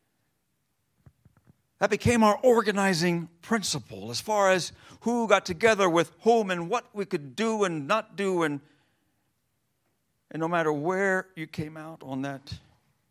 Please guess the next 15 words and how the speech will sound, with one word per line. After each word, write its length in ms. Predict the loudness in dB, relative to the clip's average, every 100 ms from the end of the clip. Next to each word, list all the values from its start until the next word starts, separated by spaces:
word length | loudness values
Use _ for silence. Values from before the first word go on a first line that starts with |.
| _ _ _ _ _ _ _ _ _
continuum 640 | -12 -6 -4 -2 -4 -6
of 260 | -6 -8 -10 _ _
how 120 | -10
to 80 | -8
respond 540 | -8 -10 -12 -12 -12
to 160 | -16 -20
it, 300 | -20 _ -20 -20 _ _ _ _ _ _ _ _ _ _ _ _ _ _ _
we 160 | -8 -8 -8
all 480 | -8 -6 -6 -10 -14 _ _
suffered 600 | -16 -10 -10 -12 -12 -14 -14 _
some 360 | -16 -10 -10 -12
of 100 | -16
the 80 | -18
same 300 | -14 -12 -14
things. 200 | -16 -20